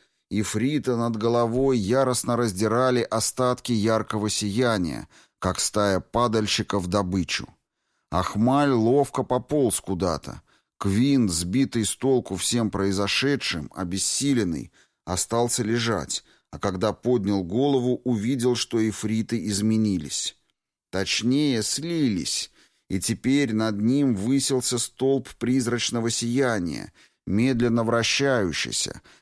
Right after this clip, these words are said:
клонящийся вершиной то в одну, то в другую сторону. Прямо посередине его кривлялось на редкость уродливое лицо —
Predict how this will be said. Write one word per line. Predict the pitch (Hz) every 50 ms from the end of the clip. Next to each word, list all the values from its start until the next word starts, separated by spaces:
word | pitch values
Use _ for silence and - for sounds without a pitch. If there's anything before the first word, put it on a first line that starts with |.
| _ _
клонящийся | - 98 98 98 98 101 113 120 120 113 - 120 110 - - 113
вершиной | 104 107 104 98 - - 117 123 127 117 110 107 101
то | - - 120 113
в | 107 104
одну, | 101 90 95 101 113 123 127 120
то | - 123 117
в | 110 101
другую | 104 110 107 95 95 110 117 113 113
сторону. | 113 - - - 120 110 98 76 64 50 50 50 - _ _ _ _ _ _ _ _ _ -
Прямо | 95 98 110 120 123 120 107
посередине | - 110 101 - 113 101 107 107 95 101 117 127 120 113 107
его | 98 98 104 95 90 117 131 127
кривлялось | - - - 92 95 95 95 101 110 127 135 139 135 123 117 110 101 - -
на | 104 107 104
редкость | 101 117 131 143 135 - - 131 120 - - 120
уродливое | 113 107 117 123 120 104 110 110 104 107 110 107 110
лицо — | 110 110 104 - - - - 123 117 98 73 65